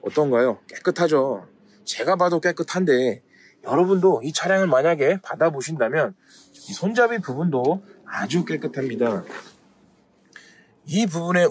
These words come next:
우드 그레인이 들어갔네요. 아주 멋지게 들어갔고요.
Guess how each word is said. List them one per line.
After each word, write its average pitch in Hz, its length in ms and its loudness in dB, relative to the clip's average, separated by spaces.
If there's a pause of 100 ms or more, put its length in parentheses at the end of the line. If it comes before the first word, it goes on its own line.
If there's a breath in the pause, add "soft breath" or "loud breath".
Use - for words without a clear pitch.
우드 170 220 0
그레인이 190 340 2
들어갔네요. 117 760 0
아주 131 280 -8
멋지게 120 520 0
들어갔고요. 117 760 2